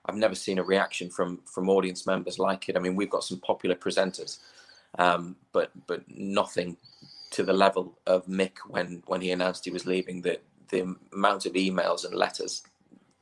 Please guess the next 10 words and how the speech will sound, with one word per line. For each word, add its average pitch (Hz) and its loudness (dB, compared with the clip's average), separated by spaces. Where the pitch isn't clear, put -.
physical 95 0
letters, 92 2
and 98 4
everything 95 2
that - -8
we - -8
got 92 2
was, - -6
was - -10
incredible, 98 4